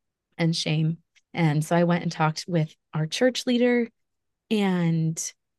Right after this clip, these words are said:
this was after we were married. I talked to my previous church leader and was like, "Hey, we're really, I'm really struggling with this." You know,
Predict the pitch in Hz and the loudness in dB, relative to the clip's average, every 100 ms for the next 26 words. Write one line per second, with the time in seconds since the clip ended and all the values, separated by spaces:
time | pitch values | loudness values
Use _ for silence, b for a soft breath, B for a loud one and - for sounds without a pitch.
0 | _ _ - 214 - 359 - 196 180 - | _ _ -6 -4 -4 -6 -4 -4 -4 -6
1 | - 180 160 165 185 - _ _ _ - | -4 0 0 -2 -6 -14 _ _ _ -10
2 | 185 202 196 214 202 156 151 151 185 - | -2 0 0 0 2 2 0 -6 -8 -12
3 | _ - 190 214 - 247 247 226 196 196 | _ -6 -4 -4 -2 -2 -2 -2 -2 -2
4 | - - 170 175 165 156 156 165 - 180 | -4 -8 -4 0 0 0 -2 -6 -4 -2
5 | 175 175 175 175 - 175 180 175 160 - | 0 0 0 0 0 0 2 0 -2 -4
6 | 156 160 156 156 151 165 170 165 160 151 | -2 -2 -2 -2 -2 -2 -4 -2 0 -2